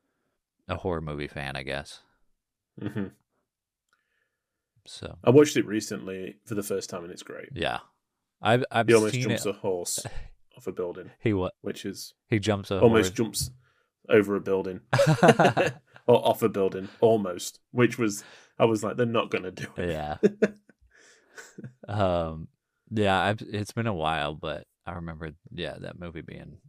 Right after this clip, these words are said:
Speaker 1: really great.
Speaker 2: Yeah. Yeah. <laughs>
Speaker 1: Um.
Speaker 2: So, do you wanna talk about why this didn't do very well at the box office and is kind of, like, forgotten about a little bit?
Speaker 1: Yeah.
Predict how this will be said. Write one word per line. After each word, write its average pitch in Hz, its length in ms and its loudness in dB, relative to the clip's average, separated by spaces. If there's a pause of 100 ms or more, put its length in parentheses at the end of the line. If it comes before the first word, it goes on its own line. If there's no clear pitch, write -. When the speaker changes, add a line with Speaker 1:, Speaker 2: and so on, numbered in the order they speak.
(400)
Speaker 1:
really 73 300 -10
great. 69 320 -14
Speaker 2:
Yeah. 95 240 -12 (640)
Yeah. 98 220 -6 (400)
<laughs> 143 80 4 (1700)
Speaker 1:
Um. 80 540 -6 (1200)
Speaker 2:
So, 156 160 10
do 147 80 8
you 165 40 12
wanna 190 140 2
talk 165 260 0
about 135 260 0
why 123 580 -4 (680)
this 127 160 0
didn't 135 160 2
do 135 100 -2
very 131 240 0
well 127 340 -2 (400)
at 123 100 -2
the 123 80 -2
box 123 280 -4
office 123 520 -6
and 120 120 -2
is 107 120 -2
kind 107 180 -4
of, 104 120 -8
like, 101 200 -8
forgotten 104 360 -4
about 107 240 -8
a 110 40 -8
little 110 240 -4
bit? 107 120 -2
Speaker 1:
Yeah. 131 180 2